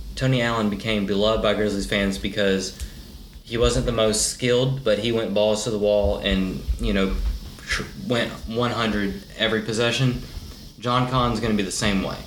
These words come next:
You know, he's going to, you know, hustle his ass off. He's going to, you know, try to make defensive plays. He's gonna make the smart play offensively.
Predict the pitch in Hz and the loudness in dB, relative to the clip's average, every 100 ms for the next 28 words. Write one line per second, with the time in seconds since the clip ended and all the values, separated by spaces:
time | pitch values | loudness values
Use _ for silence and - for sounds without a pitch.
0 | - - - - - - 110 98 95 95 | -14 -18 -20 -20 -18 -4 0 2 0 -2
1 | - - - 107 120 101 117 110 107 101 | -8 -14 -12 -2 0 0 0 2 2 0
2 | 107 98 92 - - - - - - - | 0 0 0 -6 -14 -20 -20 -12 -12 -12
3 | - 107 92 90 120 123 143 131 123 113 | -8 -2 -2 -2 0 0 2 0 2 2
4 | 104 98 110 104 101 101 110 101 104 101 | 2 0 0 2 2 0 -2 0 0 0
5 | 95 98 90 90 90 - - - - - | 0 2 2 -2 -6 -6 -6 -6 -12 -14
6 | - - 107 95 90 85 - 127 120 113 | -16 -6 -2 0 0 -2 -6 -2 0 2
7 | 113 110 - - - - 123 117 123 123 | 0 0 -6 -12 -14 -8 -4 0 0 0
8 | 110 - 110 104 104 98 113 101 104 95 | -2 0 2 4 2 0 -2 0 0 0
9 | - 131 123 120 123 113 113 107 95 95 | -4 -2 -2 0 2 2 2 0 0 -2
10 | 95 95 95 92 | 0 2 2 -2